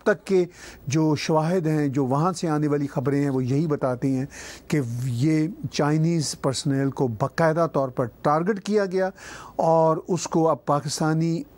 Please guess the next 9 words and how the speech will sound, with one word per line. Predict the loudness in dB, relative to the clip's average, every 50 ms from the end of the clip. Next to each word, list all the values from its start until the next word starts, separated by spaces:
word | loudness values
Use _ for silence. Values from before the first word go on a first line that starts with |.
| -2 0
अ, | 2 2 4 2 2 0
इसको | -2 -4 -8 -8 -6 -2 0 0 0
शायद | 0 0 2 2 2 2 0 -2 -10 -18 -18 -18 -18 -20 -8 -4
किसी | -4 -2 -2 -2 -2
तरह | -2 0 2 2 2 0
से | 0 0 0 2 2 0 -2 -6 -14 -20 -20 -20 -14 -10 -6
दबाना | -4 0 0 2 2 2 2 0 0
चाहते | 0 0 0 0 0 0 0 0
हैं, | 2 2 0 -2 -4